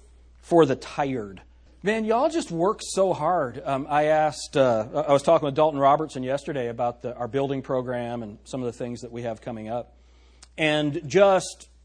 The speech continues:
the, uh, the amount of things that I'll be doing. And he said, "Don't you have someone in the church that you could hand that off to?" I said, "They all work sixty hours a week. Who are you going to give it to?" Because, uh,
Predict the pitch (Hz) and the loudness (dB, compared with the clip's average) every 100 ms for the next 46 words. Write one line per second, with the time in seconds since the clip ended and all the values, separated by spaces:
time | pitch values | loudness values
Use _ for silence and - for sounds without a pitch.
0 | - 135 143 131 127 180 151 139 151 156 | -12 -2 2 2 0 -6 -6 -2 0 0
1 | 147 - 139 120 113 127 254 139 113 107 | 0 -4 -6 -6 -4 -4 -6 -8 -10 -10
2 | 123 147 143 139 156 247 262 175 151 151 | -10 -8 -6 -4 -6 -6 -6 -4 0 0
3 | 151 - _ _ _ _ - 147 151 156 | -4 -10 _ _ _ _ -6 -4 -2 -2
4 | 139 - 147 160 131 131 117 135 135 127 | -4 -6 -6 -6 -10 -10 -10 -8 -6 -4
5 | 123 120 - 139 143 - _ - 180 196 | -2 -4 -6 -8 -8 -14 _ -14 -10 -4
6 | 196 202 220 214 214 - 202 208 185 170 | 0 0 2 0 -4 -8 -6 -2 -2 -2
7 | 160 151 180 277 - _ _ - - - | -6 -8 -10 -12 -16 _ _ -20 -20 -20
8 | - - - - - 180 226 208 190 202 | -20 -20 -20 -20 -6 0 2 2 2 0
9 | 202 185 131 151 247 254 - - 95 - | 0 -6 -6 -2 -2 -4 -12 -14 -14 -18
10 | - - _ _ _ - - 175 185 180 | -20 -20 _ _ _ -20 -2 0 2 2
11 | 151 131 175 | 0 -4 -10